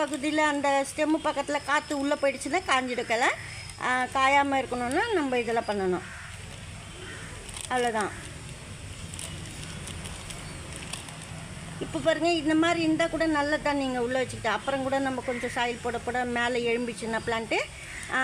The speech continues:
அப்-, அதுக்கப்புறம் நம்ம இது போல மடிச்சிக்கலாம் கொஞ்சமா. இப்போ நம்ம தண்ணி ஊத்தணும். ஆ, சாயில் ரொம்ப ஈரமா இருந்ததுன்னா நீங்க இப்போ நட்டுட்டு சாயங்காலம் ஊத்திக்கலாம். ஆ, ரொம்ப ட்ரையா இருந்ததுன்னா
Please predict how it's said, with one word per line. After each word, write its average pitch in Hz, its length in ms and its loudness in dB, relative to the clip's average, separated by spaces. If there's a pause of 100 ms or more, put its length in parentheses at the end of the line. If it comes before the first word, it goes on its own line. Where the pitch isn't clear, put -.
(480)
அப்-, 190 160 0 (120)
அதுக்கப்புறம் 240 560 0
நம்ம 233 220 0
இது 185 120 -6
போல 226 140 2 (100)
மடிச்சிக்கலாம் 208 600 -2 (160)
கொஞ்சமா. 208 420 0 (800)
இப்போ - 120 -2 (100)
நம்ம 294 200 2 (120)
தண்ணி 269 280 2
ஊத்தணும். 262 420 2 (340)
ஆ, 294 40 2 (180)
சாயில் 339 280 6 (100)
ரொம்ப 320 220 6 (180)
ஈரமா 339 300 6
இருந்ததுன்னா 320 380 4 (140)
நீங்க 339 200 6 (180)
இப்போ 320 160 2 (100)
நட்டுட்டு 302 340 0 (100)
சாயங்காலம் 294 420 4
ஊத்திக்கலாம். 214 460 4 (200)
ஆ, 294 120 6 (120)
ரொம்ப 311 180 6 (540)
ட்ரையா 294 320 4
இருந்ததுன்னா 285 400 2